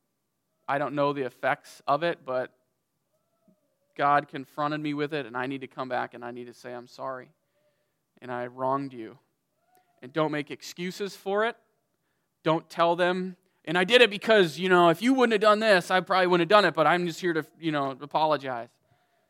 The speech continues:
Own it. Own all of it. Take all the responsibility and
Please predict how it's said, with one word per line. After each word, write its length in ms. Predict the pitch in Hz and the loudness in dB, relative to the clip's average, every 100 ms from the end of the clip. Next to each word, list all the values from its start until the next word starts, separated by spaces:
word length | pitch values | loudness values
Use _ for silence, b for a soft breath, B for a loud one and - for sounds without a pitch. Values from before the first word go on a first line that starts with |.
| _ _ | _ _
Own 260 | 175 202 202 | 6 8 8
it. 340 | 160 110 - _ _ _ _ _ _ | 6 2 -10 _ _ _ _ _ _
Own 280 | 180 202 214 | 6 6 4
all 480 | - 165 175 190 185 | 4 6 8 8 6
of 120 | 151 | 4
it. 360 | 135 - - _ _ _ _ _ _ _ _ - | 0 -2 -8 _ _ _ _ _ _ _ _ 0
Take 260 | 202 190 - | 2 2 4
all 340 | 180 208 233 | 8 10 10
the 80 | 233 | 6
responsibility 920 | 208 - 185 185 190 170 196 196 170 | 0 -2 0 0 0 -2 0 2 2
and 140 | 143 | -2